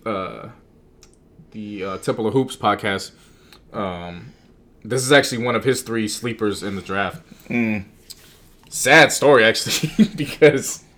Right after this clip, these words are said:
Speaker 1: Philly drafted him, and his mom is the V P of H R in Philly.
Speaker 2: Oh, damn.
Speaker 1: So it was perfect. They were, and he, they're like, "Okay, the kid comes home. He played in Villanova, just outside of Philly."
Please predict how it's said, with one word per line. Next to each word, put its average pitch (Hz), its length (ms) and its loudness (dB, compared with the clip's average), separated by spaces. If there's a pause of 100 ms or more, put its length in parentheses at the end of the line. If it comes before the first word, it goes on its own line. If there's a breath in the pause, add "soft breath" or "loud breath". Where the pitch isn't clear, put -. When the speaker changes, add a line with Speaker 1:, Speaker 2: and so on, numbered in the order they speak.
(420 soft breath)
Speaker 1:
Philly 175 400 10
drafted 123 400 4
him, 139 340 -2
and 123 140 2
his 123 180 6
mom 135 380 6
is 117 120 2
the 113 80 -2
V 123 220 0
P 139 240 2
of 120 160 4
H 123 200 2
R 123 200 6
in 135 220 0
Philly. 107 400 0 (220)
Speaker 2:
Oh, 107 220 6
damn. 95 360 2
Speaker 1:
So 131 440 10
it 135 80 10
was 139 220 8
perfect. 160 480 6
They 131 80 6
were, 131 200 4
and 127 260 2
he, 127 360 -8
they're 147 140 2
like, 123 140 4
"Okay, 151 260 8
the 131 100 2
kid 160 260 4
comes 147 220 0
home. 147 160 4
He 135 80 2
played 143 220 6
in 127 60 0
Villanova, 135 580 6
just 120 280 -2
outside 127 340 2
of - 60 -4
Philly." 156 340 4